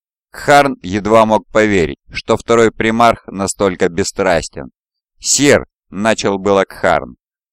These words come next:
но Ангрон отшвырнул его, плашмя ударив цепным клинком.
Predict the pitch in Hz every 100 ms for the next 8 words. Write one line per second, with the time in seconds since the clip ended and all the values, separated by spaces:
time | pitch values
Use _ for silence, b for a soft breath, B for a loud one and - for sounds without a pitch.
0 | _ 95 120 127 123 139 143 123 - 95
1 | - 123 117 113 113 101 85 76 65 64
2 | _ 117 117 - 127 127 95 92 101 87
3 | 78 - 101 101 107 92 104 98 95 95
4 | 80